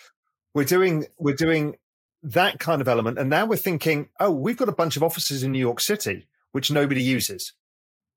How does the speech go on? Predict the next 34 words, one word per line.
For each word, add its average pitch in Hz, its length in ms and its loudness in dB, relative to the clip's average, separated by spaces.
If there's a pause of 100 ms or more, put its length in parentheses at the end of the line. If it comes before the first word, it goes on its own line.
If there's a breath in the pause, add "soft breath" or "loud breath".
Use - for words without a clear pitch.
(120)
So 156 180 0
why 180 160 2
don't 254 100 2
we 226 100 0
create 165 300 2
a 143 40 -2
Real, 170 360 0
Real 165 240 0
Vision 151 240 -2
community 147 480 -2
hub 117 420 0 (580)
where 143 120 2
people 170 220 0
can 156 80 0
go 143 120 4
and 139 80 2
work 214 240 4
from 131 140 -2
there 113 160 4
so 147 100 -2
they 139 80 0
can 127 120 -2
be 139 100 2
around 123 260 2
like-minded 117 460 0
people," 120 400 -6 (260 loud breath)
which 143 200 0
is 131 100 -2
the 131 80 -2
first 170 360 2
step 131 460 0 (360 soft breath)
into 131 240 0
creating 139 680 0
physicality. 135 800 -2